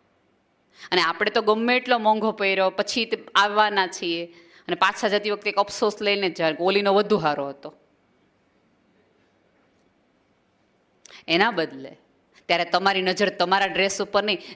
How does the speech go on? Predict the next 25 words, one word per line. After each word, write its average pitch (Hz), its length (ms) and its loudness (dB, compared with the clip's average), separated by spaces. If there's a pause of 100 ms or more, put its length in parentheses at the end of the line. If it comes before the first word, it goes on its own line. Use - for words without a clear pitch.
જેને 185 220 0
આપ્યો 160 300 0
છે 214 160 -2
ને 202 100 -2
ક્યાંક 175 340 -2
એની 170 280 2
નજરમાં, 156 360 -4
કે 165 120 0
એને 175 100 2
મજા 180 360 2
આવ્યો 214 200 4
ને, 190 80 -2
એને 151 120 0
ગમ્યો 180 340 0
ને, 165 80 -2
એને 156 120 -6
મજા 180 300 -2
નહીં 190 120 -4
લાગે 196 300 0
છે 202 120 -12
ને, 147 60 -10
રૂડી 170 260 0
લાગે 196 340 0
છે 208 120 -18
ને. 131 140 -18